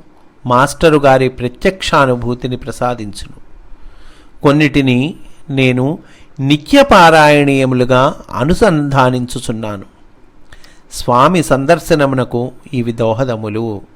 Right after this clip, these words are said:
అంటున్నారండి పున్నయ్య శాస్త్రి గారు. ఇంకా చెప్తూ ఉన్నారండి, మాస్టర్ గారు తాను తిరుపతిలో వెంకటేశ్వరుని దర్శించిన పిదప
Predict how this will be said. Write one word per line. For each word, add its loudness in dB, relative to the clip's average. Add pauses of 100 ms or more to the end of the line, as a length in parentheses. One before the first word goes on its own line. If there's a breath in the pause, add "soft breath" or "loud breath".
(2000 soft breath)
అంటున్నారండి -2
పున్నయ్య -2
శాస్త్రి -8
గారు. -8 (1000 soft breath)
ఇంకా 2
చెప్తూ 0
ఉన్నారండి, -2 (1400)
మాస్టర్ 2
గారు 4 (140)
తాను 4
తిరుపతిలో 2 (460 soft breath)
వెంకటేశ్వరుని 4
దర్శించిన 0
పిదప 2